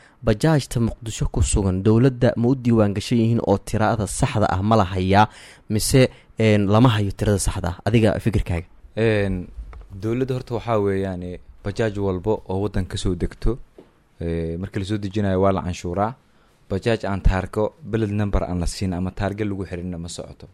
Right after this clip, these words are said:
Speaker 2: Taargadaas marka waa registration oo yacni waxaa way u diiwaan gashan tahay bajaajyada magaalada. Hadda kama hadleen go'aanka hadda markaan ka hadlayno hadda la soo rogay oo kale, go'aan waddanka oo dhan saameynaya maaha. Waxa laga hadlayo waxaa weeyaane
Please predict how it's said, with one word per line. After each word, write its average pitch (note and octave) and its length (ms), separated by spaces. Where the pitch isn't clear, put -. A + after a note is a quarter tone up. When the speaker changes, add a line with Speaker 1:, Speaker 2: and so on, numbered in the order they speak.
Speaker 2:
Taargadaas G2+ 420
marka A2+ 200
waa G2 60
registration G2+ 800
oo F#2+ 100
yacni F#2 220
waxaa G#2 200
way A2 140
u C3 100
diiwaan G2 340
gashan E2 300
tahay D#2+ 160
bajaajyada F2 580
magaalada. F#2+ 360
Hadda G#2 240
kama A#2+ 200
hadleen A#2+ 400
go'aanka A2+ 380
hadda A2 180
markaan G#2+ 240
ka G2+ 80
hadlayno G2+ 300
hadda G2+ 160
la G2 60
soo A2 200
rogay G2+ 300
oo F2+ 80
kale, G#2 240
go'aan A#2+ 420
waddanka A#2 360
oo - 40
dhan A2+ 120
saameynaya F2+ 560
maaha. E2+ 200
Waxa A#2+ 160
laga A2+ 160
hadlayo A#2 320
waxaa A2+ 220
weeyaane A#2+ 440